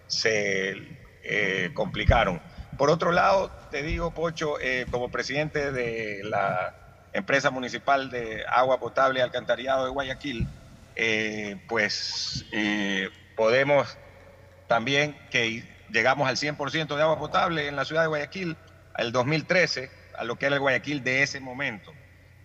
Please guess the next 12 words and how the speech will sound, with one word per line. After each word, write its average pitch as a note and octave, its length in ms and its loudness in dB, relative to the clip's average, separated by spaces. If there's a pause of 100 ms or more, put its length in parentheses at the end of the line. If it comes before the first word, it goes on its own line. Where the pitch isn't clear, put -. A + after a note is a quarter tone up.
Y C#3 120 2
de C3+ 60 6
alcantarillado, C3+ 800 4
luego E3 340 -2
de D#3 60 2
haberlo E3 480 -2
cogido D#3 300 -2
en D3+ 100 -4
el C3+ 80 -6
sesenta D3 560 -2
por C3 200 -6
ciento, C3+ 460 -2